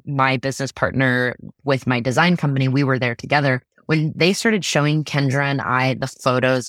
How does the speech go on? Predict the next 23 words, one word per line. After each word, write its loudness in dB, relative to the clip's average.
of 0
whales, 0
penguins, -2
like, -2
the 0
actual -2
icebergs, 0
we 0
were 0
absolutely 0
hooked. -4
And 2
I 2
also -2
think -2
there 2
was 0
a 2
girl 2
who -2
bought 2
a -2
bright 0